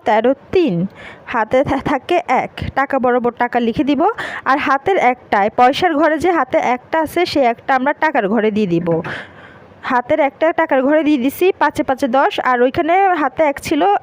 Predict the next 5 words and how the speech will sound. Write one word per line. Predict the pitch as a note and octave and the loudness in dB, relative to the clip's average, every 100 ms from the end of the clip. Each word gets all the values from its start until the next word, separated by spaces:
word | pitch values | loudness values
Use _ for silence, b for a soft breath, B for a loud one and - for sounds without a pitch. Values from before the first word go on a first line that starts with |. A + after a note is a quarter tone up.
| A#3 | -2
এগারোর | A#3 A3 G#3 - | 0 0 0 0
এক। | G3 - - - - - - - B B B B B - - - | -2 -2 -8 -20 -20 -20 -20 -20 B B B B B -18 -18 -10
আটে | - C#4 D#4 | -4 -2 -2
চারে | - C4 A#3+ D#4 C5+ B4+ | 0 0 2 2 2 0
যোগ | B3 B3 | 0 0